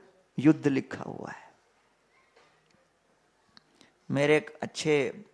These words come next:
मित्र हैं भक्त, जो काफी एक बीस पच्चीस साल से मैं उनको देख रहा हूं, बहुत ही जो है, कहीं पर भी कुछ युद्ध का सिलसिला हो, उतर जाते हैं।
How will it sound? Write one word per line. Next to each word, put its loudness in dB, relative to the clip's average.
मित्र -2
हैं 0
भक्त, -4
जो 0
काफी 0
एक 0
बीस -2
पच्चीस -8
साल -2
से -4
मैं 0
उनको -4
देख -4
रहा 0
हूं, 0
बहुत -2
ही -6
जो -6
है, -4
कहीं -2
पर 2
भी 0
कुछ -4
युद्ध 0
का 2
सिलसिला -2
हो, 2
उतर 2
जाते -4
हैं। -16